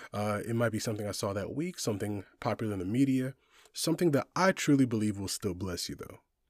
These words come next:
And when we take a trip to the hyperbolic time chamber, boy, do we get active.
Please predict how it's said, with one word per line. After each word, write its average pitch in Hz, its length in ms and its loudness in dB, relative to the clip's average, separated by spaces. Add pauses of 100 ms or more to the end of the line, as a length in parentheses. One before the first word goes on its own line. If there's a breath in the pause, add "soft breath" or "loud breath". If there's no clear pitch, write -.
(500 loud breath)
And 113 180 4
when 160 160 6
we 190 120 2
take 147 180 4
a 123 60 4
trip 127 220 0
to 127 60 2
the 101 100 0
hyperbolic 101 580 -2
time 123 320 2
chamber, 123 320 0
boy, 117 400 2
do 101 160 0
we 101 320 2
get 98 180 -2
active. - 640 2